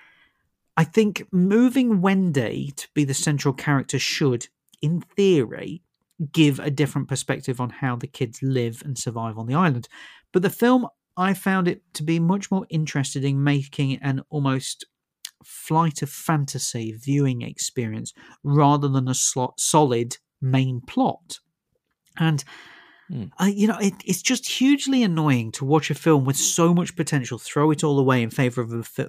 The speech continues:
Speaker 1: being a film that drifts through a plot via the means of hazy writing and, and some woozy cinematography.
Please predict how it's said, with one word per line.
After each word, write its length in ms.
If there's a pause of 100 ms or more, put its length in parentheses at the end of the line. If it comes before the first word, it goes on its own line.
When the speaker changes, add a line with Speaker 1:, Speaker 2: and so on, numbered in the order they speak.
(140)
Speaker 1:
being 280
a 80
film 300
that 180
drifts 460
through 520 (500)
a 60
plot 600 (280)
via 380
the 80
means 340
of 180 (140)
hazy 320
writing 560
and, 200
and 280
some 220
woozy 440
cinematography. 880